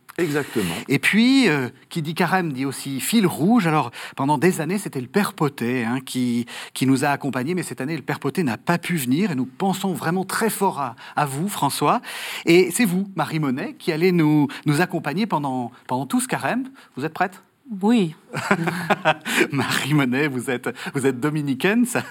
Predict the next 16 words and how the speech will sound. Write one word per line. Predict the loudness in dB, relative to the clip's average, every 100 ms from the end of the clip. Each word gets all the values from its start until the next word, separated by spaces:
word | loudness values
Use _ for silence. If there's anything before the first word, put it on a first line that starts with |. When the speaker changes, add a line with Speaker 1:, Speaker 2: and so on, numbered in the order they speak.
| -10
Speaker 2:
ça | -10
se | -10
Speaker 3:
Ça | -8
se |
Speaker 2:
voit, | -8 -4 -2
Speaker 3:
voit. | -2
Speaker 2:
si, | -4 -8
si | -6 -2
j'ose | 0 0
dire. | 0 0 0 0 -6 -6
Et | 0 0
vous | 2
êtes | 0 -2
également | -2 -2 0
la | -2
directrice | -4 -4 -4 -4 -4 -4